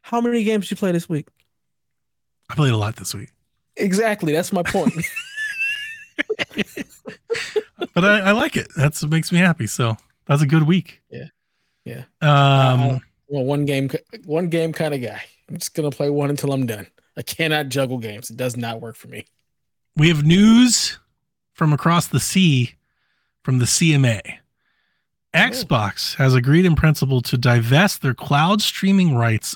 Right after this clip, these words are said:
Speaker 2: of Activision Blizzard games to Ubisoft for distribution worldwide.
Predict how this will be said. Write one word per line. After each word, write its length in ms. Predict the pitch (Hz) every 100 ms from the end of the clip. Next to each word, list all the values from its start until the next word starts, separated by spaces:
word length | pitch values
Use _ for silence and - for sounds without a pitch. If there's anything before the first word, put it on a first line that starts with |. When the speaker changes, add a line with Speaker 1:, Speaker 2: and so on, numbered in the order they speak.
| -
Speaker 2:
of 100 | 117
Activision 760 | 117 117 - 143 147 147 143 123
Blizzard 340 | 123 127 113
games 520 | 110 107 104 104 - _ _ _ _ _ -
to 140 | 147
Ubisoft 840 | 131 131 202 254 190 - 110 101
for 140 | - 101
distribution 1120 | 139 147 - 135 143 175 - 110 104 104 113
worldwide. 920 | 156 190 214 202 156 175 180 123